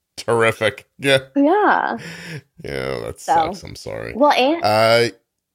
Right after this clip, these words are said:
Speaker 1: go ahead.
Speaker 2: No, I was gonna say, like, I told you I could talk for hours, but the pancreas transplant process, like, you were waiting, like, you know, you, that can only be from a deceased donor. And so you had to have your phone on you at all times, and you're waiting for this call. And, like,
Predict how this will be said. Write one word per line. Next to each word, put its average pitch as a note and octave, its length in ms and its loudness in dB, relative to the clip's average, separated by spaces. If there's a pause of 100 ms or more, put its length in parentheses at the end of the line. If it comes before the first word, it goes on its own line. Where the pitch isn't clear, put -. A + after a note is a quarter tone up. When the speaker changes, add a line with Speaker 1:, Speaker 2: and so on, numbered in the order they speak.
(160)
Speaker 1:
go C#3 120 2
ahead. C#4+ 100 6
Speaker 2:
No, C#4+ 160 6
I G3+ 80 6
was G3+ 80 -2
gonna G#3 180 -6
say, G3+ 340 -2
like, F3+ 220 -6
I - 100 -10
told G3 220 -10
you G#3 60 -8
I - 80 -8
could F3 120 -12
talk E3+ 240 -8
for F3+ 80 -2
hours, G3 540 0
but F#3 260 4 (480)
the G3+ 540 2 (560)
pancreas G#3 460 -4
transplant G#3+ 580 -6
process, F3 480 2
like, F3 180 -4
you F#3+ 140 -6
were F#3+ 160 2
waiting, F3+ 680 0
like, E3 300 -2
you F3+ 80 -2
know, E3+ 360 -2 (240)
you, F#3+ 520 0
that F#3+ 140 2
can - 120 -4
only F3+ 220 0
be F#3 320 -2
from D#3 160 -2
a D#3 60 -4
deceased E3 440 -4
donor. F3+ 340 2
And F3 100 -4
so - 80 -2
you E3+ 160 0
had G3+ 160 -4
to G3 60 -2
have E3+ 200 -4
your D#3 120 -8
phone F#3+ 280 -2
on D#3 140 -2
you D3 160 -4
at A#2 80 -2
all A#2 180 0
times, D3 400 -6
and F3+ 80 -6
you're D3+ 140 -2
waiting F3+ 300 0
for D#3+ 160 -4
this C3+ 240 -6
call. - 640 2
And, F#3 180 -4
like, D3+ 300 -6